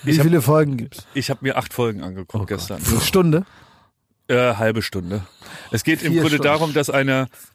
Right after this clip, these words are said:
Speaker 2: eine Katzenerzieherin, äh, die das seit siebzehn Jahren macht, die hat in, in Berlin das europaweit, wenn nicht sogar weltweit erste, die erste Katzenkita aufgemacht, wo so, äh, schlecht erzogene Katzenbabys hinkommen.
Speaker 1: Markus.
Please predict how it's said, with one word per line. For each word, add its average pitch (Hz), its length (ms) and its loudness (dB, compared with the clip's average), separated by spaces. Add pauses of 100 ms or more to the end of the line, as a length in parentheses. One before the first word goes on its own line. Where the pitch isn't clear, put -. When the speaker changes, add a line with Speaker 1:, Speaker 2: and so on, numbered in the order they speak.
(120)
Speaker 2:
eine 131 180 2
Katzenerzieherin, 165 1080 0 (420)
äh, 131 300 2
die 135 120 -6
das 131 180 0
seit 127 160 0
siebzehn 156 360 -2
Jahren 127 240 0
macht, 156 300 -4
die 131 80 0
hat 131 180 -4
in, 123 260 -2
in 120 200 -4
Berlin 139 340 0
das 123 240 -2 (300)
europaweit, 120 880 2 (120)
wenn 131 220 0
nicht 226 160 -2
sogar 127 460 2
weltweit 131 420 0
erste, 131 380 -2
die 117 160 -2
erste 123 260 -2
Katzenkita 110 920 -2
aufgemacht, 110 720 -4 (480)
wo 143 180 2
so, 151 320 2 (320)
äh, 123 140 4
schlecht 160 320 0
erzogene 151 560 0 (580)
Katzenbabys 135 880 -2
hinkommen. 127 260 0
Speaker 1:
Markus. 131 380 2